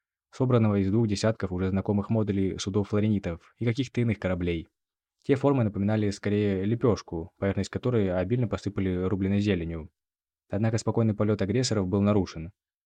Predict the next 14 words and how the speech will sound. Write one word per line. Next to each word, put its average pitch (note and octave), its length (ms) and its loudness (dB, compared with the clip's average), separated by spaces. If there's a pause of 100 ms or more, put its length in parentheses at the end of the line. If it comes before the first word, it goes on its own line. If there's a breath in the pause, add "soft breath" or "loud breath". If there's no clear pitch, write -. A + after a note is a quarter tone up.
(240)
Рой, A#2+ 300 0
крохотный A2+ 420 -2
по G2 80 -8
сравнению G2 420 0
со G2 180 -2
звездолётами, F#2+ 800 -2 (300)
объектов G2+ 520 -2
обрушился A2 420 -4
на G#2 120 -2
них A2+ 240 -2
при - 100 -10
контакте G2+ 380 -2
с - 100 -10
обшивкой, G2 540 -4